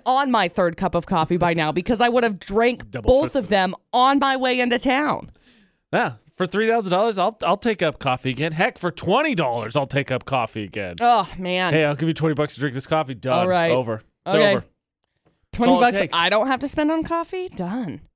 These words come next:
Speaker 2: You imagine that? Be like, "Ah, sorry, this other company's paying me, boss. I gotta take a coffee break." I, what do you want me, I got it.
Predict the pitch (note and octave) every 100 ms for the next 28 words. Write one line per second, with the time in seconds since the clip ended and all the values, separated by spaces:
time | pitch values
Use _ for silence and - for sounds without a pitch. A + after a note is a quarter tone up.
0 | _ _ _ _ _ G#3+ A3 G3 G3+ A3
1 | G#3+ G3+ F3+ F3 F3 - F#3 F3 E3+ D#3+
2 | F#3 F3 F#3+ E3 D#3+ D#3+ D#3+ D#3+ D#3 C#3
3 | C3+ C3+ - C3+ C#3 B2+ D3+ A2+ C#3+ F3
4 | D3+ B2 A2 A2+ A#2+ - G#2 _ _ _
5 | _ _ _ _ _ _ _ _ C3+ E3
6 | D#3+ E3 C#3+ D#3+ E3+ A3+ D3+